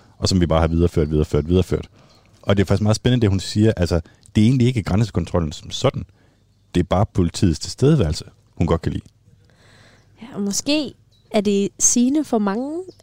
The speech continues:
Speaker 2: at, at det ikke nødvendigvis grænsekontrollen, men netop politiet, fordi mange lokalbetjente vel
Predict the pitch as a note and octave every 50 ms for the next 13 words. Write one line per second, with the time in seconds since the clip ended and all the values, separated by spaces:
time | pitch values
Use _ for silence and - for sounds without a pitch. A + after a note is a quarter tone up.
0 | _ _ - A3 G#3+ G#3 - - - - _ - - _ _ _ _ _ - A3
1 | - - A3+ A#3 A#3 C4 C4+ A#3+ A3+ C4 B3+ A#3 A3 - B3 A#3 G#3+ - - -
2 | - _ - - G#3+ A3+ A#3 C4 - C4 A#3 A3 - A#3+ A3+ G#3+ G#3 G3 G3+ G#3
3 | A3 A3 A3+ A#3+ - - - A3 G3+ - - C4 A#3+ A3 G3+ - - - _ _
4 | - - - - _ _ - D#4 D#4 D#4 C4+ - - - - A#2+ B2 F#3 G#3+ A#3
5 | A#3+ B3+ B3+ C4 C4+ B3 A#3 - - - D4 C4+ A3+ - G#3 - - G#3 G3+ G#3+
6 | G#3 G#3+ G3+ - G3 - -